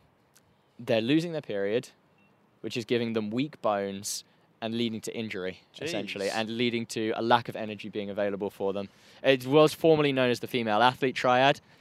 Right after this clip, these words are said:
Speaker 1: but, and this is ending careers for some people,
Speaker 2: That's pretty
Speaker 1: for some
Speaker 2: shocking.
Speaker 1: runners. Yeah, and
Speaker 2: And
Speaker 1: I'm, I'm not the person to really talk about this with. I mean, there's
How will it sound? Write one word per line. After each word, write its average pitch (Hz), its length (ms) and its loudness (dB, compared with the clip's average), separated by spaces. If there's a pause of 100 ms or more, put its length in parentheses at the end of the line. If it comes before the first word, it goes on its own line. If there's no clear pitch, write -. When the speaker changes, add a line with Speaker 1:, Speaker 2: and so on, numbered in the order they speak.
(400)
Speaker 1:
but, 123 220 8 (1400)
and 127 220 2
this 147 180 2
is 139 80 0
ending 127 340 -2
careers 104 500 -8
for - 100 -20
some 92 200 -12
people, 95 460 -12
Speaker 2:
That's 165 140 -2
pretty 196 200 -2
Speaker 1:
for 120 80 0
some 104 200 0
Speaker 2:
shocking. 101 160 -2
Speaker 1:
runners. 95 200 -8
Yeah, 117 500 4
and 127 100 4
Speaker 2:
And 160 380 6
Speaker 1:
I'm, - 40 -
I'm 165 360 8
not 151 340 4
the 127 80 -4
person 131 440 2
to 135 100 -8
really 117 320 -4
talk 135 260 -6
about 147 260 2
this 151 200 -2
with. 156 220 0
I 120 100 0
mean, 113 120 -6
there's 117 320 2